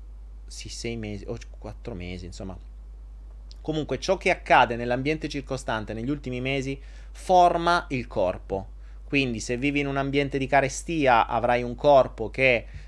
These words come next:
sarà addestrato a trattenere molto di più i grassi, perché quel poco che si mangia lo deve avere ben protetto, lo deve avere ben con sé.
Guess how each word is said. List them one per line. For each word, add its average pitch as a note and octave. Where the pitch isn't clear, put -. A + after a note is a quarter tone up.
sarà A2+
addestrato A#2+
a G#2
trattenere A#2
molto A2+
di A2
più A2+
i A2+
grassi, A#2+
perché G#2
quel A2
poco A#2
che A2
si -
mangia A2
lo G2+
deve G#2
avere G2+
ben G2
protetto, C#3+
lo A2
deve G#2+
avere G2+
ben G2+
con C3
sé. D#3